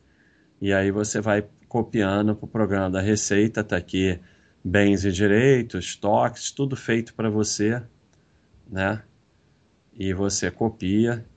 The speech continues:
copia o valor aqui também pa-, para o programa da Receita. Então é só você ir copiando, e aí tem também os rendimentos, né? Olha aí os dividendos e tal.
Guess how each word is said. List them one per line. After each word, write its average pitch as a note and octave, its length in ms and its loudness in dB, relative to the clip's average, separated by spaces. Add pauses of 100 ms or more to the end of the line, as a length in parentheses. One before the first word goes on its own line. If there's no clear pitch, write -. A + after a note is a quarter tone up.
(200)
copia G#2+ 460 2
o G#2+ 60 4
valor G2 480 2
aqui F#2+ 320 -2
também F#2 520 -4 (840)
pa-, F2+ 460 0 (300)
para F#2+ 500 0 (500)
o G#2 160 -4
programa G2 480 0
da G2 120 0
Receita. E2 560 -2
Então G#2+ 240 -2
é A2 60 0
só G#2+ 180 -2
você A2 320 0
ir G#2 60 0
copiando, A2+ 880 0 (640)
e G2 160 2
aí G2 240 6
tem G#2 200 2
também G2+ 380 2
os F#2+ 140 -2
rendimentos, A2+ 1040 0
né? G2+ 360 0 (640)
Olha F2+ 240 -4
aí F#2+ 160 0
os F#2 100 -2
dividendos G2 840 0
e D#2+ 60 -6
tal. G2 480 -2